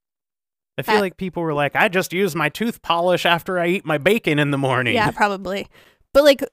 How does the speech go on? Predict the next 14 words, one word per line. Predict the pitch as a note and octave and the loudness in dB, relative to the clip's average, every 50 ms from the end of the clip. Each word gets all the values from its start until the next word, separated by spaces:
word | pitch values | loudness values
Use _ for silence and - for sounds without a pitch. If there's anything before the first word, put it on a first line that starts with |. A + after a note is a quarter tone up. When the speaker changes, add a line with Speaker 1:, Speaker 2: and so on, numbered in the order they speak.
| - | -6
Speaker 2:
who | - - D4 | -2 -2 0
just | C#4 F4 D#4+ - - | 0 0 -2 -2 -2
goes | D#4 D4 C4+ | -2 0 0
and | D4 C#4+ B3 | 0 0 0
sits | - - B3 - | -2 -4 -4 -4
in | B3+ A#3+ | -4 -2
front | - - A#3 A#3 | -2 -4 -4 -4
of | A3 | -4
a | G#3 | -6
window | G#3 G#3 G#3 G3+ F#3 F#3 | -6 -4 -4 -4 -4 -6
and | F#3+ G3 | -6 -8
brushes | F#3+ G3+ - - A#3 - | -8 -8 -10 -14 -16 -12
their | - A3+ F#3+ | -12 -12 -12
teeth? | - - - A#3+ - - - - | -10 -12 -14 -14 -14 -16 -20 -20